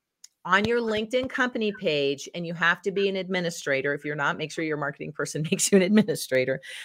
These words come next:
But on your LinkedIn company page, there is a new feature that allows you to write content. It's called Recommend.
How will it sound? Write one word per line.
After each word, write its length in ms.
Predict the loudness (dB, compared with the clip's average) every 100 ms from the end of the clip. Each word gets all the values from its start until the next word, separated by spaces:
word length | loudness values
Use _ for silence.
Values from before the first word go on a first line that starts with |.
| 0
But 160 | 2 6
on 220 | 6 6
your 140 | 4 0
LinkedIn 460 | 0 0 0 0 0
company 460 | -2 0 0 -2 0
page, 320 | 0 0 0
there 160 | 2 2
is 120 | 0
a 140 | -4
new 460 | -4 -4 0 0 0
feature 840 | -2 2 4 4 4 6 6 4 -6 -20 _ _ 4
that 220 | 6 8
allows 680 | 6 10 10 12 10 6 2
you 260 | 2 4 2
to 200 | -2 0
write 360 | 4 4 2
content. 800 | 0 2 2 0 -2 -2 -2 -6 -16 -10
It's 160 | -10
called 300 | -2 -2 2 4
Recommend. 840 | 4 4 2 4 4 2 -2 -6